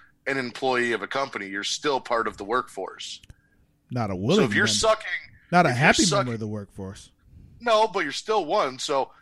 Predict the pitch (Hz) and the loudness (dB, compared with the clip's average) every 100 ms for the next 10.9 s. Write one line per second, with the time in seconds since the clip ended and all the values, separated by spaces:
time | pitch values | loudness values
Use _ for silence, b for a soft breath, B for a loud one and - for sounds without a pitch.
0 | b 135 160 - 220 220 196 175 175 135 | b -6 -4 -2 0 0 -2 0 0 -2
1 | 135 131 208 - - 127 139 143 151 _ | -6 0 0 -2 -4 -2 -2 -6 -12 _
2 | - 127 139 160 156 135 139 151 151 131 | -4 -2 -2 0 -2 -2 -2 -2 -2 -4
3 | 147 180 196 135 160 107 - 151 196 208 | -6 -4 -4 2 2 2 2 0 0 -2
4 | 208 208 208 208 202 208 208 208 208 208 | -4 -4 -8 -4 -4 -4 -8 -10 -10 -12
5 | b b - 123 - - 196 180 147 - | b b -14 -8 -6 -4 -2 -2 -4 -2
6 | 170 151 160 160 170 - 151 165 175 202 | -2 -2 -4 -2 -2 -4 -6 -4 -6 -8
7 | B B - 175 269 339 - 262 180 180 | B B 0 6 6 6 2 0 2 2
8 | 208 190 208 180 190 202 180 151 139 139 | 2 2 2 0 2 2 2 -2 -2 -2
9 | 170 226 214 196 196 196 202 170 156 170 | -2 0 2 6 6 6 4 0 4 6
10 | 190 175 170 180 175 185 170 175 | 6 4 2 2 0 -4 -2 -2